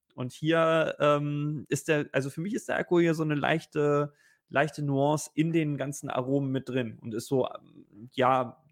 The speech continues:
ein bisschen oder zum Großteil eingebunden, hat aber auch so eine gewisse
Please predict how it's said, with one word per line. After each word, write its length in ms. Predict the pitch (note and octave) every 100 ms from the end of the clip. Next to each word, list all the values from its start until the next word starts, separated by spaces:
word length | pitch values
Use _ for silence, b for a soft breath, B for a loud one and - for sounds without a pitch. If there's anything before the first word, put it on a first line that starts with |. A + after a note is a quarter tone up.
| _
ein 80 | B2
bisschen 420 | F#3 G3+ F#3 -
oder 320 | - B2+ A2
zum 160 | - A#2
Großteil 360 | C#3 F3+ D3+ B2+
eingebunden, 520 | C#3+ E3 D3+ D#3+ D3+
hat 140 | D#3
aber 180 | D#3+ D3+
auch 80 | D3
so 100 | C#3+
eine 180 | C#3 B2+
gewisse 760 | B2 B2+ B2+ C#3 C3 B2+ B2+